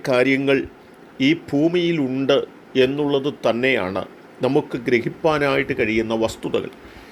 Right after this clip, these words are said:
എന്നാൽ നമുക്ക് പലതും അസാധ്യമാണെങ്കിലും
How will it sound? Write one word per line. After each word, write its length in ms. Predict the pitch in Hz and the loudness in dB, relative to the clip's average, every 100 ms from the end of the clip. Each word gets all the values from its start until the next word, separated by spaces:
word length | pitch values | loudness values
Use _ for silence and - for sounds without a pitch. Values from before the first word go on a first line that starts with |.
| - - | -8 0
എന്നാൽ 280 | 117 120 123 - - - - - - - - - | 2 2 0 -4 -16 -20 -20 -20 -20 -20 -20 -6
നമുക്ക് 800 | 139 170 226 233 - 233 220 220 - - 170 | -2 2 0 0 -2 0 2 0 -8 -4 0
പലതും 420 | 156 170 185 175 | 2 4 2 2
അസാധ്യമാണെങ്കിലും 1400 | 143 175 165 190 185 220 202 135 123 131 127 131 135 131 | -2 -2 -2 -4 -4 -4 -2 -2 -2 -4 -2 0 2 0